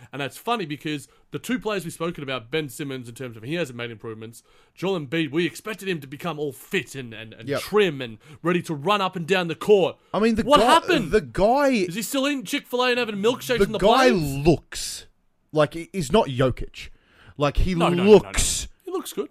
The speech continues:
Speaker 2: He looks good.
Speaker 1: But so does Dwight Howard, and he has a
Speaker 2: Sure.
Speaker 1: billion Skittles before games.
Speaker 2: Sure.
Speaker 1: Or used to.
Speaker 2: Yeah.
Speaker 1: Yeah.
Speaker 2: Um, yeah, I, I agree. It, it seems to be, uh, maybe they're taking their stature for granted.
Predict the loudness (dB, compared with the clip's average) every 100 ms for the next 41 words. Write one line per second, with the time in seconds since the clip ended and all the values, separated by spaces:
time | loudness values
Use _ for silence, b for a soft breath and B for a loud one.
0 | -6 -2 0 0 -2 -10 -6 -2 0 2
1 | 2 4 4 6 6 6 4 2 2 0
2 | 2 6 6 4 0 -2 -2 0 0 0
3 | -4 -4 -4 -2 -2 -2 -2 -2 0 0
4 | -2 -6 -8 -18 _ -10 -8 -8 -10 -12
5 | -6 4 6 6 4 -14 _ _ _ -2
6 | 0 2 2 4 4 2 2 -2 -2 -4
7 | -4 -8 -4 -4 -4 -8 -2 0 2 0
8 | -2 -4 -4 -4 -4 -6 -8 -6 -4 -2
9 | -4 -6 b b -18 -6 -4 -4 -6 -8
10 | -6 -4 -4 -8